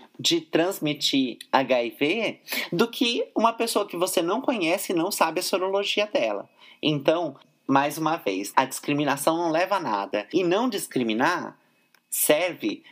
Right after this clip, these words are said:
pra gente ter ao nosso lado pessoas incríveis que às vezes você joga fora uma oportunidade por conta da discriminação que você tem em relação à sorologia da pessoa.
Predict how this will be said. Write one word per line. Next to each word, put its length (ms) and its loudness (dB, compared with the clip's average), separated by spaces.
pra 120 2
gente 400 -2
ter 340 2
ao 160 2
nosso 360 0
lado 420 0
pessoas 460 0
incríveis 800 -2
que 100 4
às 160 0
vezes 340 -2
você 300 0
joga 320 2
fora 240 -2
uma 100 0
oportunidade 720 -2
por 180 -2
conta 440 0
da 140 6
discriminação 720 -2
que 100 -14
você 240 0
tem 240 -2
em 40 -2
relação 420 0
à 20 -4
sorologia 600 0
da 120 0
pessoa. 640 -2